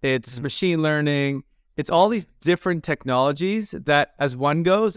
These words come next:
Speaker 1: others start to go as well. So they're all sort of building together. And what he says, this is about to be the fastest adoption and just, like, acceleration of technology that the world has ever seen. And, like, hopefully, ideally, the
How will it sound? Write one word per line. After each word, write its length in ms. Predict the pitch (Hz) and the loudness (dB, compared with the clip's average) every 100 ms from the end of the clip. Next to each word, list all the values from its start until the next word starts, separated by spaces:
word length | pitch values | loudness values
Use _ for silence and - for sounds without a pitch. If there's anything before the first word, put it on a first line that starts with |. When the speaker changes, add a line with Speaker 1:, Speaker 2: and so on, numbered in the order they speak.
| - | -2
Speaker 1:
others 260 | 147 151 131 | 0 0 -2
start 220 | 139 123 | -4 -4
to 80 | 120 | -2
go 220 | 123 120 | 0 0
as 140 | 107 | -2
well. 440 | 101 110 117 190 247 | -2 0 2 0 -6
So 160 | - 165 | -4 0
they're 160 | 160 | 0
all 260 | - 160 196 | 2 2 2
sort 180 | - 190 | 2 -4
of 100 | 135 | 0
building 280 | 160 160 147 | 0 2 0
together. 360 | 117 135 131 | 0 0 2
And 80 | 123 | 0
what 100 | 131 | -2
he 60 | 143 | -2
says, 340 | - 185 160 | 0 0 0
this 180 | 135 165 | -2 -2
is 120 | 180 170 | -2 0
about 240 | 160 151 | 0 0
to 100 | - | -2
be 100 | 147 | -4
the 120 | 123 | -4
fastest 880 | 107 _ 147 139 165 - 185 185 - | -8 _ 2 2 0 -2 -2 -2 -6
adoption 800 | 139 123 156 165 202 - 214 214 | -8 0 4 4 2 0 2 0
and 200 | - 147 | -2 -4
just, 160 | 139 - | -4 -6
like, 100 | 120 | -10
acceleration 720 | 110 - 156 151 139 139 151 | -10 0 2 4 2 0 -4
of 80 | 127 | -4
technology 520 | 135 - 123 135 147 | -6 -2 0 0 0
that 120 | 131 | -4
the 180 | 113 120 - | -4 -8 -6
world 300 | 127 147 139 | 0 0 0
has 140 | 123 - | -4 -4
ever 200 | 131 139 | -4 -4
seen. 240 | - - - - | -6 -12 -14 -4
And, 340 | 151 151 143 | 0 2 2
like, 300 | 139 131 - _ _ | 2 0 -2 _ _
hopefully, 600 | 202 208 139 131 135 185 - | -4 -4 -2 0 0 -4 -6
ideally, 680 | 131 151 190 156 127 160 - - | -6 0 0 2 0 -2 -6 -10
the 480 | 135 131 131 127 | -4 -2 -2 -4